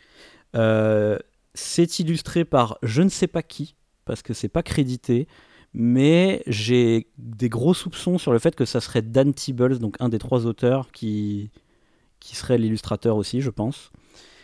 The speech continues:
Euh, c'est édité par Bucephalus Games. Et, euh, alors,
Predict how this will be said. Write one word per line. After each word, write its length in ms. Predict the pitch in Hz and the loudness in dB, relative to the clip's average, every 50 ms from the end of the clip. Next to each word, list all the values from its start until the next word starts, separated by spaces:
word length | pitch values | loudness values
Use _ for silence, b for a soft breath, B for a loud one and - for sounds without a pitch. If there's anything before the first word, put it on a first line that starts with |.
| b b b b b _ - | b b b b b _ -4
Euh, 220 | 110 107 107 104 104 | -2 0 0 0 0
c'est 260 | - - - 147 - | -2 -2 -4 0 0
édité 300 | 160 143 139 139 - 131 | 0 -2 -2 0 0 0
par 280 | - - 127 107 101 107 | 2 2 0 0 0 -4
Bucephalus 880 | 98 104 110 113 170 233 - - 208 190 - - 165 151 151 147 139 127 | -8 -8 -4 -2 -2 -2 0 0 0 0 2 2 2 2 2 0 -2 -2
Games. 500 | 117 120 113 107 127 151 151 113 98 - - - _ _ b b b b b b b b b b b b b b b b b b b _ _ _ _ _ _ | 0 2 2 4 4 2 0 -2 -6 -10 -14 -16 _ _ b b b b b b b b b b b b b b b b b b b _ _ _ _ _ _
Et, 340 | - 139 160 180 190 - - _ | 4 6 6 6 4 2 -2 _
euh, 680 | - 127 117 113 113 110 110 110 110 110 110 107 107 107 - - - | 0 2 2 4 4 4 4 4 2 2 2 2 0 -2 -4 -6 -6
alors, 260 | 104 107 104 - | -6 -6 -6 -8